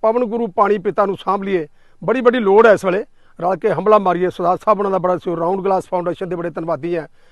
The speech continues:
ਉਹਨਾਂ ਲੋਕਾਂ ਦੇ ਬੜੇ ਧੰਨਵਾਦੀ ਜਿਨ੍ਹਾਂ ਨੇ ਇਸ ਲ-, ਇਹ ਜੰਗਲ ਨੂੰ ਲਾਉਣ ਦੀ ਖਾਤਰ ਜਾਂ ਇੰਨਾ ਵੱਡਾ ਉਪਰਾਲਾ ਕਰ ਰਹੇ ਨੇ ਤੇ ਸਾਡਾ ਸਹਿਯੋਗ ਕਰ ਰਹੇ ਨੇ,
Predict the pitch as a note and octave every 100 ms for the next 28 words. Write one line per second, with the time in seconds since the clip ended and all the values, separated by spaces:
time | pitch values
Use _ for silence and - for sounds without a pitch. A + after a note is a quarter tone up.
0 | - - A3+ B3+ C4 A3+ A3 C4+ C4+ B3
1 | B3 A3+ F#3+ F#3 G3+ G3 G3 E3+ F3+ F#3+
2 | F#3 D#3+ E3 F3 F3 D3+ D#3 D#3+ - D#3
3 | F3 D3 - _ _ - F3+ F3 E3 E3
4 | E3 D#3 D#3+ D#3+ D#3 E3 F3 D#3+ - -
5 | _ - F#3+ E3+ F3 D#3+ - D3 D#3 D#3
6 | E3 D#3+ E3+